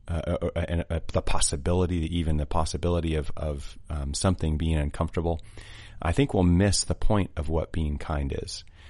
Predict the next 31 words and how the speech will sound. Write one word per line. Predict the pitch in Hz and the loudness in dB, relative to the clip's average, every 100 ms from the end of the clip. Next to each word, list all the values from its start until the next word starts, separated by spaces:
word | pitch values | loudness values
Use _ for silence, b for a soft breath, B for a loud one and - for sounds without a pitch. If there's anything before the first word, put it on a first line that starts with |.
| B B | B B
because | 80 - 90 82 - - - | -2 4 4 4 2 -4 -2
there | 92 101 | 2 4
are | 95 | 4
things | - 107 98 82 | 2 0 2 0
in | 85 | 0
life | 80 80 - | 2 0 -2
that | - | -4
need | 85 85 90 | 0 0 0
to | 82 | -2
be | 80 | -4
dealt | 76 78 - | -2 -2 -2
with. | - - - - - | -4 -6 -12 -10 0
There, | 85 82 80 - | 2 2 0 -2
there | 82 80 | 0 2
are | 78 76 73 - - - - - - - | 2 0 -2 -8 -20 -20 -20 -20 -10 -6
situations | - - 92 90 95 - 76 73 | -4 0 2 2 2 0 -2 0
that | 82 80 - - | 0 -2 -8 -4
may | 90 85 90 | 2 4 4
need | 85 80 | 4 0
to | 73 | -2
change. | - 90 85 64 - B B B B - | -2 0 0 -2 -8 B B B B -4
There | 82 82 80 | 2 4 4
are | 80 78 76 - | 4 4 2 0
improvements | 87 - 104 101 90 76 - | 2 8 8 8 4 0 -4
that | - 85 | -4 0
need | 82 | 0
to | 73 | 0
be | 80 | 0
made. | 80 80 76 71 | 2 2 0 -2
There | - 80 80 | -2 -2 0
are | 78 76 76 | 0 0 0